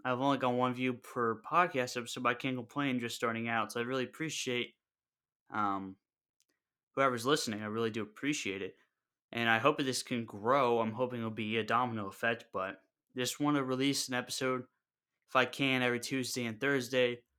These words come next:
Uh, would, that's what I wanna do. And I'm gonna try to keep it up and keep sharing my sneaker news, ideas. If I do buy something, give it a review and all that good stuff. And, you know, just really,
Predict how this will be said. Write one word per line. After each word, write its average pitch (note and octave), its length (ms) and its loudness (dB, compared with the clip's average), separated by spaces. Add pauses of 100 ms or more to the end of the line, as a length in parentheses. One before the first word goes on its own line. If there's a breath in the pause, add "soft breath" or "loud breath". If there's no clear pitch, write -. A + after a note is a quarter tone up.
(520)
Uh, G2+ 200 -2
would, G#2 260 -6 (120)
that's B2 220 -2
what B2+ 140 2
I A#2+ 60 2
wanna A#2 260 0
do. A#2 560 0 (220)
And A2+ 100 -6
I'm A2 80 -2
gonna A2+ 100 -2
try B2+ 160 0
to B2 60 -4
keep A#2 300 -10
it A2+ 60 -4
up B2 280 0 (400)
and G#2+ 260 -6
keep A#2+ 180 -6
sharing B2 340 -2
my A2+ 360 0 (480)
sneaker G#2+ 400 -8
news, C#3 640 0
ideas. B2+ 840 0
If - 80 -8
I G2+ 40 -6
do A#2 180 -2
buy A#2+ 280 2
something, A2+ 540 -4 (580)
give G#2+ 120 -6
it G2 60 -8
a G#2 40 -2
review A2+ 600 0
and G#2+ 80 0
all A#2+ 120 2
that A#2+ 180 -2
good G#2+ 140 -4
stuff. G#2+ 500 -2
And, G2 280 -6 (500)
you B2 80 -4
know, A2+ 140 2
just A#2 200 0
really, B2+ 640 2